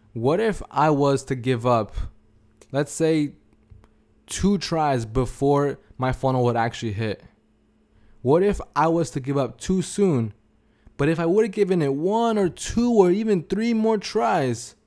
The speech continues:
that funnel could have made me a million dollars. That funnel could have broke even. That funnel, you know, could have became my base, base foundation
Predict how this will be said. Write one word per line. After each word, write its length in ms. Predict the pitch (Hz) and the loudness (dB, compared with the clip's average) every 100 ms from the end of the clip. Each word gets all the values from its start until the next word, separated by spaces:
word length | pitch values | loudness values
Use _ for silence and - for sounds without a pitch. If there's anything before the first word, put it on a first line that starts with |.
| _ _ _ _ _ _ - | _ _ _ _ _ _ -6
that 240 | 131 127 | -2 -2
funnel 280 | - 131 123 | -2 -4 -4
could 180 | 120 127 | -4 -6
have 100 | 120 | -2
made 200 | 120 117 | -2 0
me 200 | 117 117 - | -2 -4 -6
a 100 | 123 | -4
million 440 | 117 117 113 110 | -4 -4 -4 -4
dollars. 560 | 104 98 98 123 - - _ _ _ | -4 -6 -8 -14 -20 -20 _ _ _
That 140 | 127 127 | -4 -4
funnel 280 | 131 127 | -2 -4
could 140 | 120 123 | -2 -4
have 140 | 117 | -2
broke 260 | 120 123 123 | 0 -2 -2
even. 340 | 113 98 98 - _ _ _ _ | -6 -6 -12 -16 _ _ _ _
That 200 | 131 131 | -2 -2
funnel, 440 | 135 135 131 123 - _ _ | 0 0 0 -4 -10 _ _
you 80 | 123 | -6
know, 120 | 117 | -6
could 220 | 113 147 | -4 -4
have 140 | 135 123 | -2 -2
became 480 | 123 - 143 139 127 | -8 -6 -4 -2 -2
my 320 | 117 110 110 - _ _ - _ _ - | -2 -4 -8 -12 _ _ -20 _ _ 0
base, 380 | 190 170 - - | 2 2 0 -10
base 480 | 123 - 165 147 | -8 -2 0 0
foundation 840 | - 151 147 131 139 131 - 127 | -4 -4 -2 0 -2 -2 -4 -6